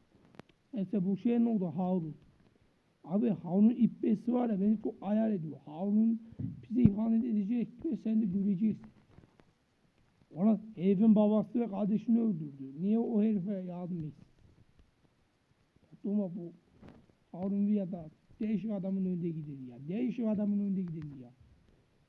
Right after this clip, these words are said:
Bir, bir gördüm abi. Bu sabah kadar fare kanı içiyormuş. Ne öldürüyor, ne fare kanı ya.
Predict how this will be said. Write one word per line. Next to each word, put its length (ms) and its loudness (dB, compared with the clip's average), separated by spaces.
Bir, 100 2
bir 180 4
gördüm 360 2
abi. 380 -4
Bu 220 -2
sabah 280 -2
kadar 140 -4
fare 460 -6
kanı 240 -4
içiyormuş. 500 -6
Ne 160 2
öldürüyor, 480 0
ne 160 4
fare 300 0
kanı 220 -6
ya. 320 -10